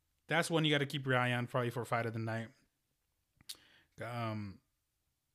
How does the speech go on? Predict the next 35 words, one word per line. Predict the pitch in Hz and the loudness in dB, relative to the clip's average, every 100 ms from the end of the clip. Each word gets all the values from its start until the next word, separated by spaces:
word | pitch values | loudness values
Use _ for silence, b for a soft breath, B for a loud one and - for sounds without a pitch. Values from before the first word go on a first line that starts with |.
| _ 143 | _ -14
just | 151 139 | -12 -6
keep | 147 | -2
your | 135 | 0
eye | 113 | -2
on. | - | -4
I | 139 | -2
don't | 139 139 127 | 0 0 -4
want | 127 131 | -10 -6
to | 135 | -2
go | 135 127 | 2 4
in | 120 | 4
depth. | 117 117 - | 2 0 -2
I | 123 | -2
didn't | 127 120 | -2 -2
know | |
break | 107 110 120 | -2 -2 -2
this | 117 110 | -2 -4
fight | - 107 | 0 0
down | 107 110 110 | 0 -2 -2
for | 117 | -2
you. | 110 | -2
It's | 110 - | -2 -4
just | 117 - - - _ _ _ | -4 -4 -6 -10 _ _ _
bangers, | - 101 107 - - - - - - | -12 -10 -10 -12 -14 -14 -14 -16 -14
all | 90 | -8
right? | 113 139 143 B B B B B B | -4 -4 -6 B B B B B B
Um, | 117 117 117 120 | -2 0 0 2
Cowboy | 175 165 165 160 | 6 8 8 6
Alex | 147 151 147 151 | 6 4 2 0
Oliveira | 139 131 131 151 151 147 | 4 4 6 8 8 6
is | 139 | 6
fighting | 151 143 139 143 139 | 4 6 4 0 -4
against | 120 123 113 | -8 -10 -6
Max | 131 123 - | -4 -4 -6
Griffin. | - 139 139 135 135 | -4 -2 0 0 0